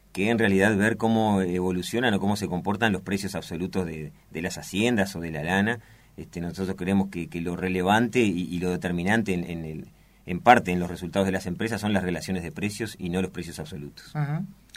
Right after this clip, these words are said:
Speaker 2: Es, es, es cierto. Eh, precisamente en este, en este verano,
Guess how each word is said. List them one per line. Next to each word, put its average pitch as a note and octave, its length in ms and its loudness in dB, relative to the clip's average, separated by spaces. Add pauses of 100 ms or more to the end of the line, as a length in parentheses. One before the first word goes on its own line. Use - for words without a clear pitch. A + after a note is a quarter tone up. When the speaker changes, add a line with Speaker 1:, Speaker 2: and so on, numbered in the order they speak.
Speaker 2:
Es, - 260 -14
es, C3 320 -16
es C3 180 -14
cierto. A2+ 360 -14 (600)
Eh, C#3 520 -2 (1300)
precisamente G3+ 600 2
en D#3+ 80 -4
este, D#3+ 500 -4
en E3 60 -8
este F#3+ 160 -4
verano, G3 680 4